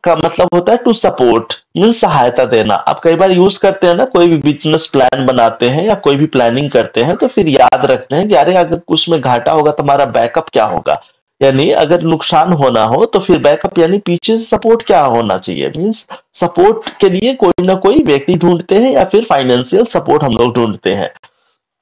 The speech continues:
तो यहाँ पर backup means to support यानी सहायता देना। फिर next है bank upon। bank upon का मतलब बहुत ही बढ़िया meaning है,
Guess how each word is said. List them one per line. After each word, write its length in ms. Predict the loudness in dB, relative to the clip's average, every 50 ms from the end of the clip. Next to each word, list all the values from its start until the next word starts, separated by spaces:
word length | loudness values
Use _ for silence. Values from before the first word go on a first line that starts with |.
| _ _ _ -20 _ _ _ _ _ -4 -4
तो 320 | -4 -4 -4 -4 -4 0
यहाँ 240 | 0 0 0 0 0
पर 140 | 0 0 2
backup 360 | 2 0 0 0 -2 -2 -2 -2
means 260 | -2 -2 -4 -4 -2 -2
to 60 | -2
support 540 | 0 0 -2 -2 0 0 2 2 2 2 0
यानी 440 | 2 2 2 2 0 -2 -2 -4 -4
सहायता 520 | -4 -4 -2 0 0 0 0 0 0 -2
देना। 440 | 0 -2 -2 -2 -2 -2 -4 -6 -8 _ _ _ _ _ _ _ _ -4 -2
फिर 180 | -2 -2 -2 -2
next 440 | -2 -2 0 -2 -4 -10 -4 -2 0
है 240 | 2 2 0 0 -2
bank 400 | -4 -2 0 0 2 0 0 0
upon। 400 | -2 -2 -2 -2 0 0 0 -2 -4
bank 400 | -4 -2 0 0 2 0 2 0
upon 420 | 0 0 2 2 2 2 2 2
का 80 | 0 2
मतलब 320 | 2 0 0 0 -2 0 0
बहुत 440 | 0 2 4 4 4 4 2 2 0
ही 100 | 0 2
बढ़िया 320 | 2 2 2 4 2 4
meaning 360 | 2 2 0 0 0 0 0
है, 280 | 0 2 2 2 2 0